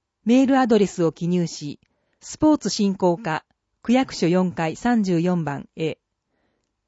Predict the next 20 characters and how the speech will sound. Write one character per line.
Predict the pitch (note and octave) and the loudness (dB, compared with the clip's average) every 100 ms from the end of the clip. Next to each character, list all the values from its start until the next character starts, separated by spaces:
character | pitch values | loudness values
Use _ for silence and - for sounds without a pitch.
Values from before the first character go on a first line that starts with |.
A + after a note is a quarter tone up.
| - | -2
団 | A3+ C4 | 0 0
体 | C#4 C#4 | 0 2
で | C4+ | 2
の | A#3+ | 0
申 | F#3 F#3+ F#3+ | 2 0 -2
し | |
込 | - F#3 | -2 0
み | F3+ | 2
も | E3 | 0
で | D3+ | -2
き | - | -6
ま | D3 C#3+ | -10 -10
す。 | - _ _ _ _ _ _ _ _ _ _ _ _ | -16 _ _ _ _ _ _ _ _ _ _ _ _
問 | B3 B3+ | 2 4
い | |
合 | A#3+ | 4
わ | A#3 | 0
せ | A3 | -2
先、 | G3+ F3+ F3+ - _ _ _ _ _ _ | -6 -6 -8 -10 _ _ _ _ _ _
江 | C4 C#4+ | 2 2